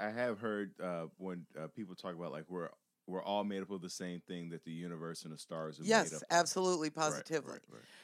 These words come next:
Speaker 2: So if I am a part of that, then I'm individual walking in this meat suit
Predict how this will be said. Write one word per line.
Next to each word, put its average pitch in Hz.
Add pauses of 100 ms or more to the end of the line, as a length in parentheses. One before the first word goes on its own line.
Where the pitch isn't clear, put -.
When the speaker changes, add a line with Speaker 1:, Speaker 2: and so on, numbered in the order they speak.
(100)
Speaker 2:
So 196 (300)
if 196
I 214
am 190
a 170
part 190
of 151
that, 139 (600)
then 175 (520)
I'm 175
individual 185 (300)
walking 170
in 170
this 160
meat 170
suit 147